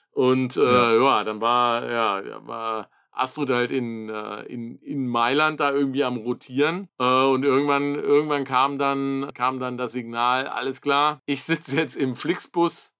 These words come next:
Speaker 1: Mailand, Frankfurt, ich bin morgen um zehn Uhr in Frankfurt. Ja, war irgendwie so ein zwölf-Stunden-Ritt, ja.
Speaker 2: Ei, ei, ei,
Speaker 1: Und
Speaker 2: ei.
Speaker 1: aber,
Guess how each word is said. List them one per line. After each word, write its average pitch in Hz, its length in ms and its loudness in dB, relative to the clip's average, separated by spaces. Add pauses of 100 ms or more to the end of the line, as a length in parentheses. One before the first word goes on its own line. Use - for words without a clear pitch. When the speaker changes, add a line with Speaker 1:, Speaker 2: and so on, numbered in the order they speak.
(100)
Speaker 1:
Mailand, 151 640 2
Frankfurt, 147 540 -2
ich 151 160 -10
bin 143 180 -2
morgen 131 520 -2
um 123 180 -8
zehn 127 420 -6
Uhr 127 160 -2
in 110 120 -4
Frankfurt. 110 600 -10
Ja, 110 280 -8
war 113 140 -2
irgendwie 127 180 -6
so 113 120 -10
ein 110 100 -12
zwölf-Stunden-Ritt, 135 1000 -4
ja. 113 300 -10
Speaker 2:
Ei, - 380 -4
ei, 87 320 -6
ei, 80 160 -8
Speaker 1:
Und 143 140 0
Speaker 2:
ei. - 60 0
Speaker 1:
aber, 123 180 0